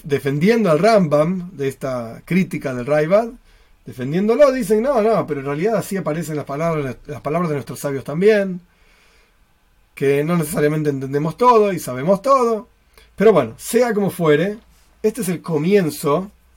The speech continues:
de, del estudio sobre el libre albedrío. ¿Qué deberíamos sacar en claro sobre, de esto?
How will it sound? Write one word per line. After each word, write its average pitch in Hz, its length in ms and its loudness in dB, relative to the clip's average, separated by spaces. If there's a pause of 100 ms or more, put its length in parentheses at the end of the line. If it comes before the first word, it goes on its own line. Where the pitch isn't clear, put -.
(520)
de, 151 480 4 (300)
del 139 200 -4
estudio 208 440 0
sobre 151 220 0
el 147 60 0
libre 160 160 0
albedrío. 120 480 -2 (520)
¿Qué 269 140 2
deberíamos 214 480 6
sacar 185 340 0
en 151 120 0
claro 170 380 0
sobre, 139 460 0
de 151 220 4
esto? 202 500 4